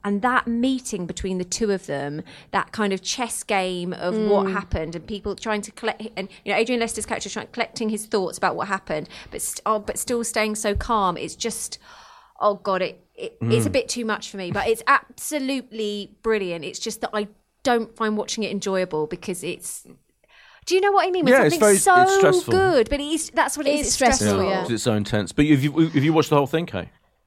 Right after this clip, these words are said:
Speaker 2: So I've watched the first two episodes. I couldn't wait to watch the second episode. I
Speaker 1: Right.
Speaker 2: just, I just had to know what, because at first when I was watching, I was like,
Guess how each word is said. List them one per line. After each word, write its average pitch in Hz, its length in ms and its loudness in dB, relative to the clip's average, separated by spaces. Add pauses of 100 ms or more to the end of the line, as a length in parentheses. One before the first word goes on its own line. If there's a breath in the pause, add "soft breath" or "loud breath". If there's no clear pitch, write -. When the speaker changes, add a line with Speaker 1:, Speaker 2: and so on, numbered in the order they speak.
Speaker 2:
So 247 240 4
I've 240 140 4
watched - 340 0
the 233 80 -2
first 226 300 0
two 254 60 -4
episodes. 254 220 -2
I 302 60 4
couldn't 285 240 0
wait 247 220 4
to - 80 -2
watch 190 140 -2
the - 60 -6
second 202 220 -8
episode. 180 440 -6 (180 soft breath)
I 185 60 -14
Speaker 1:
Right. 226 160 -4
Speaker 2:
just, 277 200 0
I 269 80 2
just 277 180 0
had 302 160 2
to - 80 0
know 269 200 2
what, - 280 -6
because 302 300 -2 (720 soft breath)
at 320 160 2
first 415 220 4
when 339 60 2
I 330 40 4
was 294 80 -2
watching, 294 300 -2
I - 20 -2
was 208 120 -4
like, 220 280 -6